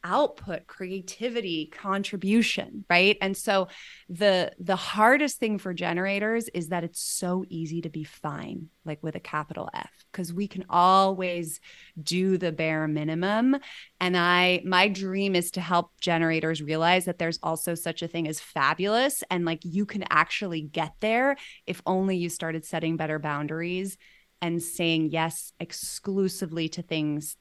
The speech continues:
that excite you and feel like that full body hell yes. So that's a generator. Manifesting generators operate very similarly to a generator, except that they have a little bit of the manifester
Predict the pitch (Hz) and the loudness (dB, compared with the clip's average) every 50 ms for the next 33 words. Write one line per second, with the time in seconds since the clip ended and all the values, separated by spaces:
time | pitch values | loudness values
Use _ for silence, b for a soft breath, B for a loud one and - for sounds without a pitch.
0 | _ - 165 156 156 - - - - - 165 160 160 - - 151 147 147 - 156 | _ -4 -4 -4 -4 -8 -8 -6 -4 -2 0 0 -2 -2 -4 -6 -4 -4 -4 -6
1 | 151 - - 156 147 143 143 - - 147 - _ - - - 160 156 156 143 147 | -6 -6 -8 -8 -8 -8 -10 -10 -8 -10 -10 _ -12 -14 -12 -10 -10 -8 -8 -8
2 | - - - 147 165 147 151 - - - - - - - - - - - _ _ | -10 -10 -10 -10 -12 -12 -12 -14 -12 -14 -16 -16 -16 -16 -16 -16 -16 -18 _ _
3 | _ _ _ _ _ _ _ B B B B B B B B B _ - - - | _ _ _ _ _ _ _ B B B B B B B B B _ -12 -4 0
4 | 185 190 208 - 254 233 208 185 160 156 151 147 139 135 143 143 143 160 - _ | 2 2 2 0 -2 -2 0 0 0 0 -2 -4 -6 -6 -8 -8 -8 -12 -14 _
5 | b b b b b - 185 185 196 202 202 233 285 302 285 - 208 190 185 - | b b b b b -8 -6 -2 4 6 6 8 8 6 4 2 2 0 0 -2
6 | 190 180 180 170 170 160 160 160 156 156 151 151 151 160 156 - - - 170 170 | -2 -2 0 0 0 0 0 0 0 -2 -2 -2 -4 -6 -6 -4 0 2 2 2
7 | 170 185 170 165 165 160 - - - 156 151 156 156 190 190 196 214 233 233 233 | 2 -2 -4 -2 -2 -4 -6 -8 -14 -14 -12 -6 -2 0 2 2 2 0 0 -2
8 | 233 220 - - - 220 208 202 196 185 175 170 160 156 156 156 156 - - 170 | -4 -6 -8 -6 -4 -2 -2 0 0 0 0 -2 -2 -2 -4 -4 -6 -6 -8 -6
9 | 160 160 151 160 156 151 147 139 - - - - - - 180 185 - _ _ _ | -6 -6 -6 -6 -6 -6 -6 -6 -8 -8 -8 -8 -8 -8 -8 -10 -14 _ _ _
10 | _ _ _ _ _ - _ - 190 185 - - - 226 214 - - 240 226 - | _ _ _ _ _ -20 _ -12 -12 -10 -10 -4 0 0 0 0 0 -8 -4 -2
11 | 185 185 180 190 175 165 165 165 165 180 214 277 415 466 427 311 240 226 226 208 | -4 -2 0 -2 -2 0 -2 -4 -4 -4 -4 0 0 0 0 0 -2 -2 -2 -2
12 | 190 202 185 170 165 170 170 175 185 185 180 170 175 - 170 165 165 - - - | -2 -4 -4 -2 -2 0 2 2 2 2 2 0 -2 -2 -2 0 0 -2 -6 -4
13 | - 170 165 165 160 160 156 156 | -2 0 0 0 0 0 -2 -4